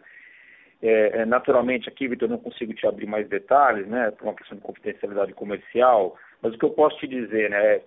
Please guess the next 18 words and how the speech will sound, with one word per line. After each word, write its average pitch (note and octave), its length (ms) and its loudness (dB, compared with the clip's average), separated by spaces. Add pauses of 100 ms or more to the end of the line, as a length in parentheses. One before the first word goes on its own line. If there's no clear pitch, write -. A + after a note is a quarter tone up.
pra B2+ 100 2
nós D3 220 2
aqui D3+ 180 -4
foi D#3+ 240 -2
muito, C#3+ 720 -6
muito D3 280 -10
importante D3 640 0
essa G#2 180 -10
renovação. G2 680 -2
Primeiro A3 280 -2
que A3+ 120 -12
demonstra E3+ 500 -2
a - 20 -12
confiança D#3 800 -2
do A2+ 120 -10
cliente, A2+ 560 -6
né, A2 200 0
na, F#2 200 -6